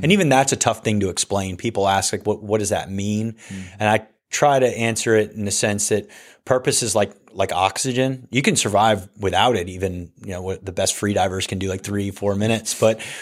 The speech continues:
Speaker 1: but the less you have, the harder it becomes. And you just know that you're missing something.
Speaker 2: Mm-hmm.
Speaker 1: And, um,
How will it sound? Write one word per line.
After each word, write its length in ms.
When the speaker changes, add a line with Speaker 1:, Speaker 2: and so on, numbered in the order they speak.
Speaker 1:
but 280
the 80
less 320
you 80
have, 340
the 100
harder 360
it 120
becomes. 480
And 120
you 40
just 200
know 160
that 80
you're 100
missing 480
something. 480
Speaker 2:
Mm-hmm. 380
Speaker 1:
And, 400
um, 420